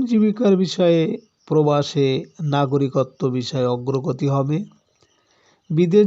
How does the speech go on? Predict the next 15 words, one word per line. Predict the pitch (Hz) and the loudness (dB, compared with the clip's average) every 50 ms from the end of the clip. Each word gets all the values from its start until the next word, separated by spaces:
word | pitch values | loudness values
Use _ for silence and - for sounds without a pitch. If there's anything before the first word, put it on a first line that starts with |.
| 185 | 2
যাত্রার | 185 254 254 254 - - 262 262 226 | 0 -4 -4 -6 -8 -6 -6 -6 -6
ক্ষেত্রে | - - 190 175 - - 196 160 147 139 135 131 139 - _ _ _ _ _ _ _ _ _ _ _ _ _ _ - | -4 -4 -4 -4 -4 -4 -2 0 2 2 2 0 -2 -6 _ _ _ _ _ _ _ _ _ _ _ _ _ _ -20
সফল | - - 160 147 - - 151 147 127 | -10 -4 -4 -4 -4 -4 -8 -10 -8
হবেন। | 104 131 127 113 131 151 156 - _ _ _ _ _ _ _ _ _ _ - - _ - - _ _ _ _ _ _ _ _ _ _ - - | -6 -6 -6 -6 -8 -14 -16 -20 _ _ _ _ _ _ _ _ _ _ -20 -20 _ -20 -20 _ _ _ _ _ _ _ _ _ _ -6 -2
আজ | 139 139 131 139 | -2 0 0 0
আপনার | 135 131 151 139 131 - | -2 0 -2 -2 -4 -4
শুভ | - - 170 170 175 214 208 - | -4 -4 -2 -2 0 -2 -2 -4
সংখ্যা | - 156 135 131 127 120 - - 147 131 127 120 120 151 - _ _ - 170 147 135 | -4 -4 -4 -4 -4 -8 -10 -8 -6 -4 -4 -4 -6 -10 -14 _ _ -8 -6 -6 -2
দুই, | 139 147 156 156 156 233 - - - | -2 0 0 0 -2 -2 -6 -6 -4
এগারো, | 165 143 131 139 135 139 147 139 143 147 165 175 _ _ _ _ _ _ _ _ - | -4 -2 0 0 0 0 0 0 0 -2 -4 -8 _ _ _ _ _ _ _ _ -8
কুড়ি, | - 185 165 175 190 190 | -2 0 0 0 0 0
ঊনত্রিশ, | 160 147 139 151 143 - 180 180 180 165 - - - - - - _ _ _ _ _ _ _ _ _ _ _ _ _ _ _ - | 0 -2 -2 -4 -8 -8 -8 -8 -8 -8 -10 -12 -14 -16 -18 -20 _ _ _ _ _ _ _ _ _ _ _ _ _ _ _ -4
এবং | 139 135 135 135 131 131 | -4 -2 -2 0 0 0
আপনি | 131 135 131 - - 147 147 143 131 127 | 0 -2 -2 -4 -4 -2 -2 0 0 -2
আজ | 127 127 127 117 | -2 -4 -6 -8